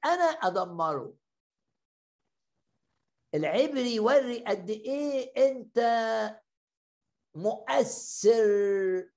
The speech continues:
في الآخرين. الناس اللي بتساعدك الرب بيباركهم. طب والناس اللي ضدك، الناس اللي بتستصغرك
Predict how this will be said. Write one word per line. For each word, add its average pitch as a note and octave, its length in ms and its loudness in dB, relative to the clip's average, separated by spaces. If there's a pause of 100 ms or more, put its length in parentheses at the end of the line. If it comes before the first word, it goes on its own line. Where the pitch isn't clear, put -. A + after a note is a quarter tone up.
(600)
في C4 220 0
الآخرين. A3+ 1200 0 (1900)
الناس A3+ 760 4
اللي A3 160 4
بتساعدك C4+ 600 0 (240)
الرب C4 420 4
بيباركهم. A#3 840 0 (500)
طب C4+ 180 4
والناس C#4+ 1400 2
اللي B3 400 -2
ضدك، B3 580 4 (960)
الناس B3+ 480 2
اللي B3+ 120 -2
بتستصغرك A#3 1300 0